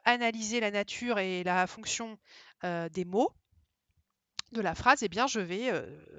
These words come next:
voilà, faire un exercice tout bête de mot à mot, hein. Donc, euh, je vais faire, euh,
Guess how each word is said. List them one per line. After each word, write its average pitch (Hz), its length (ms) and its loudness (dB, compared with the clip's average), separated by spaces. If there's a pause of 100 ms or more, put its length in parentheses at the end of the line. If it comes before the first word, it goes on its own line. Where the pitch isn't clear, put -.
(320)
voilà, 139 220 0
faire 214 160 -4
un 185 100 -2
exercice 185 440 -4
tout - 140 -10
bête 208 300 0
de 180 360 -6 (340)
mot 190 340 -6
à 190 100 0
mot, 233 280 0
hein. 254 140 0 (880)
Donc, 202 360 -8 (500)
euh, 185 260 0
je 202 180 -2
vais 214 180 -2
faire, 196 380 0 (400)
euh, 180 220 0